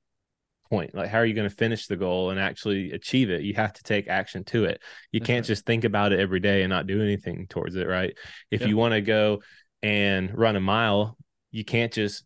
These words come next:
Speaker 1: dream of running a mile every day in your sleep and never getting up in the morning or in the evening and taking that first step. You're never gonna get there.
Speaker 2: That's right.
Speaker 1: And I think that that's the way that a lot of people have done it because, and we don't have to go s-, deep into it, right? But one of my thoughts is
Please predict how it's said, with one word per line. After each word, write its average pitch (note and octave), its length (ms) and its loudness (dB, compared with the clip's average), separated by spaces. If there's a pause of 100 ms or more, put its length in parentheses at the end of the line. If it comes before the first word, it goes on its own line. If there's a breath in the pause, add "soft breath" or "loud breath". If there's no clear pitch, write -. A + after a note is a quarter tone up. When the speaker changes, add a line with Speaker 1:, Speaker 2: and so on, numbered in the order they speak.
Speaker 1:
dream G#2+ 400 2
of G#2 80 2
running G#2 300 4
a G2 40 2
mile A2 380 4
every G#2 200 2
day G2+ 200 2
in G2 80 -2
your F#2 60 -4
sleep C3+ 500 2
and A2 140 0
never A2 220 4
getting G#2 260 2
up G#2 160 0
in G#2 60 -2
the G2+ 60 0
morning G#2 420 0
or G2+ 100 2
in G2+ 100 2
the G2 80 0
evening G2+ 580 0
and G2+ 120 -4
taking G2+ 240 0
that F#2 180 -2
first F#2+ 240 0
step. G2 360 0 (100)
You're A2 180 0
never G#2 200 2
gonna F#2 180 -2
get F#2+ 160 0
there. F2 300 -4 (400 soft breath)
Speaker 2:
That's A#2+ 160 -12
right. - 60 -4
Speaker 1:
And A#2 80 0
I A#2 100 2
think B2 340 -2
that A2 300 2 (260)
that's A#2+ 240 2
the C3+ 100 -2
way C3+ 200 4
that B2 100 2
a - 20 4
lot A#2 180 4
of A2+ 60 -4
people G2+ 240 -4
have F#2+ 80 -8
done A#2+ 180 2
it A2 100 0
because, C3 560 2 (280)
and C#3+ 300 2
we C#3+ 160 2
don't C3+ 120 2
have B2 140 0
to B2+ 60 -2
go A2+ 160 4
s-, G2+ 140 -2
deep B2 380 0
into G2+ 280 4
it, G2 60 2
right? G#2+ 200 2
But A2 120 0
one A#2 180 4
of C#3 80 4
my G#2 140 2
thoughts G#2 540 2
is G#2 360 2